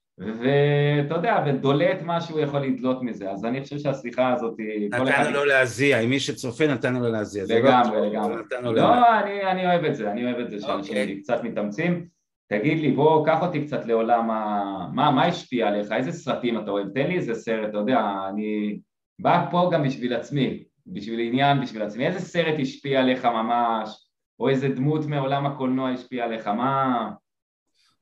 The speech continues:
Speaker 2: קודם כל, ואם
Speaker 1: כן.
Speaker 2: אני, תשמע, בסופו של דבר, סטורי טיילינג, מה שאני מדבר על סטורי טיילינג, על סיפור,
Speaker 1: מהמם.
Speaker 2: אומנות הקולנוע זה אומנות ש-, ש-, שהיא אם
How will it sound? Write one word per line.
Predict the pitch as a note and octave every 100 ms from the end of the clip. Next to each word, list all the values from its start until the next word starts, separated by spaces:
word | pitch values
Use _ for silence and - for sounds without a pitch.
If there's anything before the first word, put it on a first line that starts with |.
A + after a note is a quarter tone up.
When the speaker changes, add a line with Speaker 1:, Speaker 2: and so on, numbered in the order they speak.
| _
Speaker 2:
קודם | - A3 A#3 A3+ G#3+
כל, | D#3 B2+ A2+ - _ _ -
ואם | G2 C#3 D#3 D3+ F#3 G3+ G3
Speaker 1:
כן. | F3
Speaker 2:
אני, | F3+ F3+ - -
תשמע, | - F3+ F3+ C#3 - _ _ _ _ _ _
בסופו | A2 - D3+ G3+
של | G3+ F#3+
דבר, | E3 D3+ F#3+ F3+ F#3 F3+ - _ _ _ _ -
סטורי | - G3 G3 G3+
טיילינג, | G3+ G3 E3+
מה | D#3+
שאני | E3
מדבר | D3+ D3+
על | D3
סטורי | - E3+ E3+
טיילינג, | E3+ E3
על | C#3
סיפור, | B2 B2+ - F3+ G#3 G3+ _ _ _
Speaker 1:
מהמם. | A2 G#2+ B2+ E3+ - -
Speaker 2:
אומנות | D3 D3 F3 G#3+ G#3
הקולנוע | D#3 D#3+ D#3 F3+ F#3+
זה | C#3+ B2
אומנות | C3+ C3+ C#3+ F3 F#3+ D#3 -
ש-, | - - - - C3+ B2 - _ _ -
ש-, | - - B2 A#2+ A#2
שהיא | - - C3 D#3+ F#3+ F#3+ F3+ D#3+ _ _ _ _ A3+
אם | A#3